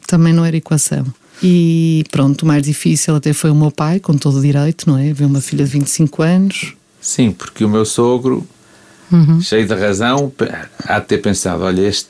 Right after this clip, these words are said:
Speaker 2: tipo é um calculista, dá-lhe jeito, eh, coitadinha minha fi-, coitadinha da minha filha, vai casar com um viúvo com quatro filhos, é um fardo enorme."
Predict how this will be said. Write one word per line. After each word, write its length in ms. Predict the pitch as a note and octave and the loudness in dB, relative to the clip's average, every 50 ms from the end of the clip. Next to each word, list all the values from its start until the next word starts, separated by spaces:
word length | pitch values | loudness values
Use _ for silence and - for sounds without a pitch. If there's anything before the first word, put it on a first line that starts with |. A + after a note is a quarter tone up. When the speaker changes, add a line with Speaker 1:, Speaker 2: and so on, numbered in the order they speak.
| - - | -16 -6
Speaker 2:
tipo 240 | - A2 F#2+ - G2+ | -4 -4 -2 -2 -2
é 20 | |
um 80 | G2 F#2+ | -2 -2
calculista, 840 | - - G#2+ A2 G#2+ - A#2 B2 D3 F3 - - - G3+ F#3 D#3 - _ _ - - - - - - - - - | -2 -2 -2 -2 -2 -2 -2 -2 -2 -2 -4 -6 -4 -4 -4 -4 -6 _ _ -20 -20 -20 -20 -20 -20 -20 -14 -6
dá-lhe 240 | - G#2 G#2 A2 A2 | -2 0 0 2 0
jeito, 640 | G2 F#2+ A2+ B2+ C#3 D#3 F3+ F#3 - - F#3+ F3 E3 - - _ _ _ - - | 0 0 0 0 2 0 -2 -4 -6 -8 -6 -6 -8 -8 -16 _ _ _ -8 -2
eh, 360 | G#2 G#2 G#2 G#2+ G#2 G#2 G2 | 0 0 2 2 0 0 -2
coitadinha 380 | - - G#2 - A2 G2+ A2 G#2+ | -2 -4 -2 -2 0 0 0 0
minha 200 | G#2+ G#2 G#2+ G#2 | 2 2 0 0
fi-, 200 | G2+ - - G#2+ | -2 -4 -8 -8
coitadinha 580 | - - - A2 G2 A2 G#2+ A2 A2+ A2+ A2+ G2+ | -8 -4 -2 -2 0 2 2 2 2 2 2 2
da 100 | A2 A2 | 0 0
minha 220 | G#2+ G#2+ G#2+ A#2 | 0 0 0 -2
filha, 380 | - - G2 B2 B2+ C3 B2 - | -2 -2 -2 -2 0 -2 -4 -2
vai 140 | - C#3 B2+ | -4 -4 -4
casar 300 | F#2+ B2 A2+ A2 A2+ A2 | -2 -2 -2 -2 -2 -4
com 120 | - - G2+ | -2 -2 -2
um 140 | G2+ G2+ | -2 -2
viúvo 340 | G2 G2 G#2+ A2+ A2 G2 - | -2 0 0 0 0 -2 -4
com 160 | - - F#2+ | -4 -6 -4
quatro 320 | F#2 - A2+ A2 A2 - - | -2 -2 -4 -4 -4 -8 -10
filhos, 380 | - - B2+ C3+ D#3+ D3 A#2+ | -4 -4 -2 -2 -2 -2 -2
é 80 | A2+ G#2 | -2 -2
um 80 | G2 F#2+ | -4 -4
fardo 320 | - - G#2+ G#2+ G2+ G#2 | -4 -4 -4 -2 -2 -2
enorme." 460 | G2+ G#2 A#2 B2 B2+ C#3 C#3 C#3 C3 | -2 -2 -2 -2 -2 -2 -2 -4 -6